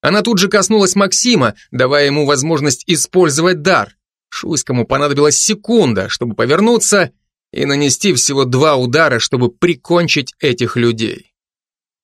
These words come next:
«Поможем остальным!», стремясь не смотреть на то, что осталось от этих людей, закричала Ниса, дергая Максима за руку, но он даже не повернулся в ее сторону. Вместо этого Шуйский подбежал к одному из трупов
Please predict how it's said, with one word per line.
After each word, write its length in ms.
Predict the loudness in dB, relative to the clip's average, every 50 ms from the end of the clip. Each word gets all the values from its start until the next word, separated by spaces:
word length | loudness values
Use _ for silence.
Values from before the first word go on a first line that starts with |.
| _ _ _
«Поможем 460 | -2 -2 0 2 2 2 2 2 0
остальным!», 520 | 0 0 0 0 2 2 2 2 2 0 -4 _ -16 _
стремясь 440 | -14 -8 -4 -2 -2 0 -2 -2 -2
не 80 | -4
смотреть 360 | -2 -2 -2 0 0 -2 -2 -2
на 100 | -2 -2
то, 120 | 0 -2
что 160 | 0 0 0
осталось 380 | 0 0 0 0 0 0 0 -2 -2
от 180 | -4 -4 -2 -2
этих 260 | -2 -2 -2 -4 -4
людей, 280 | -4 -2 0 2 2 2
закричала 520 | 0 -2 -4 -4 -4 -2 0 0 0 2
Ниса, 380 | 2 2 2 0 0 -2 -2 -2
дергая 380 | 0 0 0 0 0 0 -2
Максима 540 | 0 0 -2 -2 -2 -2 -2 -2 0 0 0
за 240 | 0 0 0 0 0
руку, 300 | -2 -4 -6 -8 -8 -8 -10 -20 _ _ _ -10
но 320 | -6 -2 -2 -2 -2 -4 -4
он 220 | -4 -2 0 0 2
даже 280 | 0 0 0 0 0
не 120 | 0 0 0
повернулся 720 | 0 0 0 0 0 0 0 -2 -2 -2 -2 -2 -2 -2
в 40 | -2
ее 300 | -2 -2 0 0 0 0
сторону. 520 | 0 -2 -2 -2 -2 -2 -4 -10 -18 -20 _ _ _ _ _ _ _ _ _ _ _ _ -2
Вместо 540 | 0 0 2 2 2 0 0 -2 0 2
этого 520 | 2 4 4 2 2 0 -4 -6 -8 -10 -20 _ _ _
Шуйский 520 | -8 -6 -2 0 0 0 0 0 -2 -4 -4
подбежал 680 | 0 0 -2 -2 0 0 -2 0 2 2 2 2 0
к 60 | 0
одному 340 | -2 -2 0 0 0 2 0
из 140 | 0 -2 -2
трупов 480 | 0 0 0 2 2 0 0 0 -8